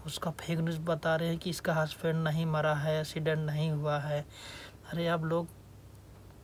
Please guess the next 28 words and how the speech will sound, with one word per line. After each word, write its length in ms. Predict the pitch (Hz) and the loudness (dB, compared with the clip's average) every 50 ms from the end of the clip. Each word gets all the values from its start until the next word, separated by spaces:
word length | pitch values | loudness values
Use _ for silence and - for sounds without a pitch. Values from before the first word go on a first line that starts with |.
| - - - - - - - - - - - | -20 -20 -20 -20 -20 -20 -20 -20 -20 -20 -20
अच्छे 340 | - - - - - 175 | -12 -8 -8 -2 0 2
आदमी 380 | 175 165 156 147 143 156 170 165 | 4 4 2 0 -2 -2 -2 -2
हैं, 140 | 160 160 151 | -2 -4 -4
पढ़े 240 | - 147 135 156 160 | -4 -4 -4 -2 -4
लिखे 360 | 165 165 160 - - 156 156 | -4 -6 -8 -10 -8 -6 -6
हैं, 120 | 147 156 - - - - - - - - - | -6 -6 -8 -12 -18 -20 -20 -20 -20 -20 -12
किसी 260 | - 147 143 165 160 | -8 -6 -6 -4 -4
का 200 | - 175 165 165 165 - - - - - - | -2 0 0 0 -2 -4 -10 -18 -16 -6 -2
परिवार 340 | 151 156 156 160 165 170 | 0 2 2 2 2 2
के 160 | 160 165 160 156 | 0 0 0 0
बारे 280 | 151 156 147 147 156 156 | 0 -2 0 0 0 0
में 80 | 165 156 | -2 -2
सोचें 360 | - - 151 139 - - 180 | -2 -2 -2 -2 0 2 2
आप 200 | 170 156 147 147 | 2 2 2 0
लोग। 140 | 151 160 - - - - - - - - - - - - - - - - - - - - - - - - - - - - - - - - - - - - - - - - - - | -2 -4 -6 -10 -16 -18 -20 -20 -20 -20 -18 -18 -18 -18 -18 -18 -20 -20 -20 -20 -20 -20 -20 -20 -20 -20 -20 -20 -20 -20 -20 -20 -20 -20 -20 -20 -20 -20 -20 -20 -20 -20 -18 -8
आप 100 | - 151 151 | -6 -4 -4
लोग 220 | 147 156 160 156 | -4 -4 -4 -4
अच्छा 240 | 151 - - - 175 | -4 -4 0 0 0
वीडियो 280 | 165 170 151 160 151 | 0 2 0 -2 -2
बनाएं, 260 | 143 143 139 139 160 - - - - - - - - - - - - - - - - - - - - - - - - | -4 -4 -6 -6 -8 -10 -12 -18 -20 -20 -20 -20 -20 -20 -20 -20 -20 -20 -20 -20 -20 -20 -20 -20 -20 -20 -20 -4 -2
गलत 180 | 160 160 175 160 | 0 2 2 2
वीडियो 300 | 160 175 165 156 185 165 | 0 -2 0 0 0 2
मत 160 | 160 180 190 | 2 2 2
बनाइए 320 | 185 185 175 170 170 165 165 | 2 2 2 2 2 0 0
आप 160 | 156 147 143 | 0 -2 0
लोग 200 | 151 151 147 143 | -2 -2 -2 -2
दोस्तों। 340 | 139 143 135 - - 180 170 | -4 -6 -6 -2 -2 0 0
आप 160 | 165 170 | 0 0